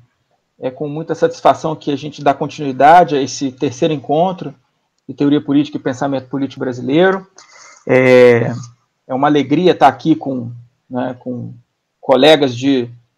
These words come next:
longa duração, digamos, nos debates universitários e que, de alguma forma, acabaram se tornando, né, amigos, né, muito amigos. É, César, inclusive, é meu colega de, desde o,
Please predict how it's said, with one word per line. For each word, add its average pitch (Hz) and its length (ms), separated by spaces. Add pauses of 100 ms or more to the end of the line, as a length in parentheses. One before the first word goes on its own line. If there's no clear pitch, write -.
(720)
longa 165 340
duração, 139 580
digamos, 131 680
nos 127 280
debates 135 800 (440)
universitários 151 840
e 175 60
que, 175 140
de 160 80
alguma 151 280
forma, 156 640 (380)
acabaram 135 580
se 156 140
tornando, 143 680
né, 151 280 (220)
amigos, 135 800 (100)
né, 135 160
muito 151 400
amigos. 151 680 (500)
É, 120 360
César, 143 480
inclusive, 139 440
é - 20
meu 143 180
colega 139 380
de, 131 180
desde 156 440
o, 120 140